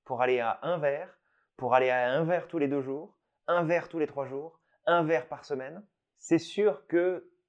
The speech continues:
intérieurement, t'as ta petite voix qui va te dire, « Ouais, mais pff, ça va changer quoi en fait ? » En vrai, ça va changer tout.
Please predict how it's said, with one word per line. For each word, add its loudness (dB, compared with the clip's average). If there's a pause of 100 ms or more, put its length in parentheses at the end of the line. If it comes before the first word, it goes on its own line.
(300)
intérieurement, 0
t'as -6
ta -6
petite -12
voix 0
qui -10
va -2
te -8
dire, « -6 (600)
Ouais, 10
mais 0
pff, -20 (220)
ça 2
va 10
changer -6
quoi -4
en -8
fait ? » -14 (800)
En 2
vrai, 0 (280)
ça -6
va 0
changer -6
tout. -20